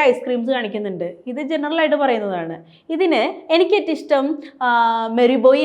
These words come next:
ആണെങ്കിൽ അല്ലെങ്കിൽ മെർസിലീസ് ഏതെങ്കിലും ആണെങ്കിൽ നമുക്കത് എടുത്ത് ഞാൻ പറയുകയാണ്, മെർസിലീസ് ആണ് എനിക്ക് ഏറ്റവും ഇഷ്ടമുള്ള ഐസ്ക്രീം. ദാ മെർസിലീസ് കണ്ടോ? ഇതാണ് പ്രോപ്പർ നൗൺ അല്ലേ? നിങ്ങളുടെ ക്ലാസ്സിൽ കുറേ കുട്ടികളുണ്ട്.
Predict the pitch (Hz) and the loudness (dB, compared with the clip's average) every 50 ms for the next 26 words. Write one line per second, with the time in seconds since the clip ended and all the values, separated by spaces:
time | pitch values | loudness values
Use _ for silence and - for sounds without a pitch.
0 | 294 262 220 208 208 202 208 190 180 180 247 277 - - 226 226 226 220 226 226 | 0 0 -2 -2 -2 -2 0 2 4 4 2 2 -2 -4 -4 -4 -2 -2 0 -2
1 | 220 220 226 233 233 220 226 240 247 247 240 240 220 226 233 247 285 294 294 285 | -2 -2 -2 -6 -6 -6 -6 -4 -4 -4 -2 0 2 4 4 4 4 2 4 4
2 | 269 - 254 226 226 233 208 196 190 220 - - - - - - 311 392 403 370 | 4 4 2 0 0 0 0 2 2 2 0 -2 -6 -14 -6 0 2 2 4 4
3 | 349 339 - 339 - - 277 269 - - - - 427 403 359 320 302 285 254 214 | 4 4 4 2 0 0 0 0 0 -2 2 4 4 4 4 2 2 2 2 2
4 | 214 220 214 202 185 214 294 320 - - 233 214 208 202 202 - 208 202 208 208 | 2 0 0 -2 -2 -4 -4 -6 -8 -10 -8 -6 -6 -6 -2 0 0 2 2 0
5 | 208 - - 202 196 190 196 190 202 185 185 - 202 196 196 - - 180 180 180 | -2 -4 -4 -4 -4 -6 -8 -6 -8 -8 -8 -6 -8 -8 -8 -8 -6 -4 -4 -4
6 | 175 175 - - 160 151 - _ - 180 185 196 208 196 185 185 - 185 180 180 | -6 -8 -14 -18 -20 -20 -20 _ -12 -12 -10 -10 -10 -12 -14 -12 -12 -12 -12 -10
7 | 247 240 220 190 165 170 - _ _ _ _ _ _ - 208 180 196 190 185 196 | -10 -10 -10 -10 -10 -12 -12 _ _ _ _ _ _ -12 -10 -8 -8 -8 -8 -8
8 | 277 349 - - _ _ - 202 185 165 165 165 165 - 190 175 175 170 170 160 | -10 -12 -12 -20 _ _ -12 -8 -8 -8 -8 -10 -10 -10 -8 -8 -8 -10 -12 -12
9 | 175 240 311 311 220 170 - - - - - - 370 415 453 480 392 415 370 330 | -6 0 2 2 2 2 0 -6 -14 -18 -14 -4 -2 0 0 2 4 4 4 4
10 | - 359 370 311 269 247 254 262 269 277 294 311 339 359 320 359 285 - - 196 | 2 -2 -4 -2 -2 -2 -2 -2 -2 -4 -2 0 -2 -2 0 -2 -4 -2 -2 -4
11 | 190 190 196 190 185 160 165 | -2 -2 -2 -4 -4 -6 -8